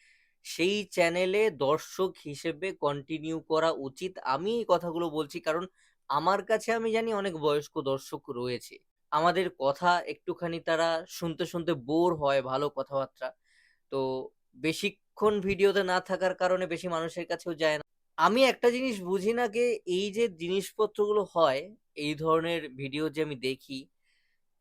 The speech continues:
জানতে কিভাবে পারে? মানে আমার যে প্রশ্নটা basically, এই প্রশ্নটা আপনাদের হয় না? যে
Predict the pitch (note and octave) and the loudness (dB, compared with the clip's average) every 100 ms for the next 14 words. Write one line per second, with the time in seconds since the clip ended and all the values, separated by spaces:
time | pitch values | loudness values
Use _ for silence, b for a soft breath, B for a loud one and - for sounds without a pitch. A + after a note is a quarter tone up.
0 | _ _ _ - F3 G3+ A3 - B3+ G3+ | _ _ _ 6 6 8 2 0 -2 0
1 | G3+ F#3 F3 - G#2+ - _ - C#3+ D3+ | 0 2 0 -2 -8 -12 _ -6 -2 2
2 | E3+ - E3+ C#3+ C#3 - D3 C3 B2 - | 0 0 -4 -2 -4 -4 -6 -6 -6 -10
3 | B2 A#2 B2 E3 _ E3 E3+ F#3 - F3 | -10 -10 -12 -18 _ -8 -4 -6 -8 -6
4 | F#3 E3+ F3 E3+ C#3+ D#3 C#3 - _ b | -4 -4 -6 -6 -4 -6 -8 -14 _ b
5 | b b b A2+ D3 F#3+ A3 | b b b -8 -2 -2 -2